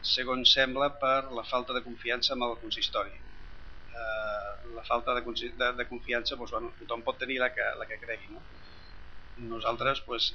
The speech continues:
el que, el que creiem és que és un estudi tècnic municipal, estava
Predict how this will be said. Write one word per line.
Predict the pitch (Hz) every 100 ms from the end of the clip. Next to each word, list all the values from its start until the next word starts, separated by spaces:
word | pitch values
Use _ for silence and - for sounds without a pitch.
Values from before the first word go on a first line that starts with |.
| -
el | 113 -
que, | 110 107 101 101 - - - -
el | 113
que | 113
creiem | 113 110 117 143 -
és | - -
que | 120 113 107 123
és | 131
un | 120
estudi | - 117 117
tècnic | 120 120 117
municipal, | 117 127 120 143 180 - - - - - - - - - - -
estava | - - 127 117